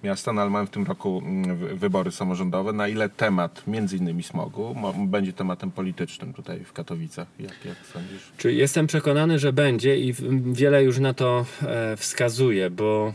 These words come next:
Speaker 2: e, nagle w roku wyborczym wydarzył się cud. Czyli, e, przyjęto, Rada Miasta jednogłośnie przyjmuje program ograniczenia niskiej emisji. Wprawdzie jako załącznik do planu gospodarki niskoemisyjnej, więc ja mam,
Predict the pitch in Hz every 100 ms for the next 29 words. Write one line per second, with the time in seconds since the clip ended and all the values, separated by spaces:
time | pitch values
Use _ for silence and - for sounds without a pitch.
0 | - - 113 104 104 101 101 104 - -
1 | 123 139 151 147 156 160 180 175 - -
2 | - - - - 123 143 - 123 120 123
3 | 131 131 131 117 113 113 117 107 - 104
4 | - 101 85 - - - - - - -
5 | 117 104 107 104 104 - 110 110 104 -
6 | - - 117 127 135 - 156 113 113 127
7 | - 120 127 - 127 113 127 127 110 120
8 | 117 120 113 - 113 120 117 - 127 120
9 | 113 - 110 113 113 117 110 107 - -
10 | 101 92 - - - 123 110 113 113 110
11 | 113 139 135 - 101 98 95 120 110 104
12 | 101 113 - - - 101 - 101 101 95
13 | 113 107 101 - - - - - - 110
14 | 110 110 107 104